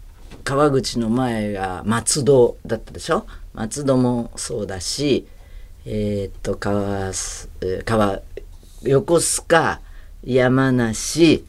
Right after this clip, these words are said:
そう、山梨がね、まだ、あの、やってない。今のところ。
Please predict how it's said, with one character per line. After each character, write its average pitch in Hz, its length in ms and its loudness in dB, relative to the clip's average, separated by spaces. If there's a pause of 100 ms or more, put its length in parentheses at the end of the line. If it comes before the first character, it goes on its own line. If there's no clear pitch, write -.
(120)
そ - 180 0
う、 - 40 -10 (140)
山 226 280 6
梨 370 320 4
が 156 140 6
ね、 127 340 0
ま 135 140 -2
だ、 110 300 -2 (200)
あ 98 120 -12
の、 82 500 -16 (640)
や 190 160 -4
っ - 20 -14
て 196 140 -6
な 180 140 -8
い。 - 60 -18 (760)
今 92 180 -2
の 87 120 -6
と 92 120 -8
こ 85 140 -6
ろ。 - 100 -10